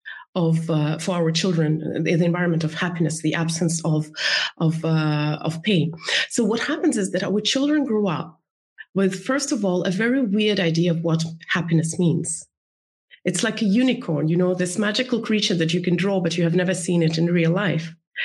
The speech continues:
For us, because our parents do that to us, we equate happiness to lack of problems, discomfort, pain, to this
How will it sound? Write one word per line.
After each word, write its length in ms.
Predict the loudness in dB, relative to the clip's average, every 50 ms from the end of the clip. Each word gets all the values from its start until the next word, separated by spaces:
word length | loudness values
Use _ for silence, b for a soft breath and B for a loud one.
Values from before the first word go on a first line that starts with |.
| B B B B B B B B B -4
For 360 | -2 0 0 0 -2 -4 -4 -4
us, 320 | -2 0 0 0 0 2
because 280 | 0 2 2 2 0 2
our 180 | 0 0 0
parents 420 | 0 0 0 2 2 2 0 -2 -2
do 160 | -2 -2 0
that 220 | 0 0 -2 -2
to 140 | -2 -2 -2
us, 280 | 0 0 -2 -2 0 2
we 120 | 2 2 2
equate 420 | 0 -2 -2 0 0 2 2 0 0
happiness 540 | -2 -2 -2 -2 -2 0 0 2 0 0 -2
to 120 | 0 0
lack 360 | 2 2 2 0 -4 -6 -8 -4 -2
of 160 | -2 -2 0
problems, 760 | -2 0 0 0 2 0 0 0 0 -2 -2 -4 -6 -10 -14 _ B B B B _ -4
discomfort, 680 | -4 -4 0 0 2 2 2 0 0 -2 -4 -4 -2 0
pain, 460 | 2 2 2 2 0 -2 -6 -10 -16 _ _ _ _ _ _ _ _ B B B B
to 100 | -2 0
this 360 | 2 2 2 0 -2 -6 -8